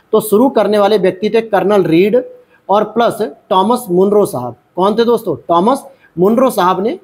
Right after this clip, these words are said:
शुरू की थी। और कब शुरू की थी? सबसे पहले सत्रह सौ बानवे में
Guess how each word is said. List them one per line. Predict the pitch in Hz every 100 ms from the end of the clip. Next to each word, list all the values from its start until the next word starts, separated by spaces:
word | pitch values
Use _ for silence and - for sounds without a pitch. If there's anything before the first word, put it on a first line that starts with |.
| -
शुरू | - 202
की | 190 160
थी। | 135 113 - _ -
और | 226
कब | 247 247 254
शुरू | 269 254
की | 240 226
थी? | 175 127 - _ -
सबसे | 208 208 285
पहले | 226 220 240
सत्रह | 214 - 208
सौ | 220 226
बानवे | 165 170 185 220
में | 202 139